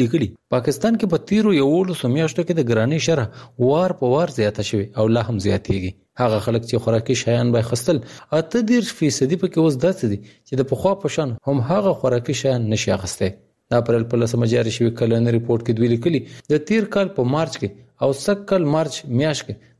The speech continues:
د خوراکي شیانو په قیمت کې اووه څلوېښت فیصدونه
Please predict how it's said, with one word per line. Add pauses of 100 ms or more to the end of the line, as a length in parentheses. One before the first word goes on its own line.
(100)
د
خوراکي
شیانو
په
قیمت
کې (180)
اووه
څلوېښت
فیصدونه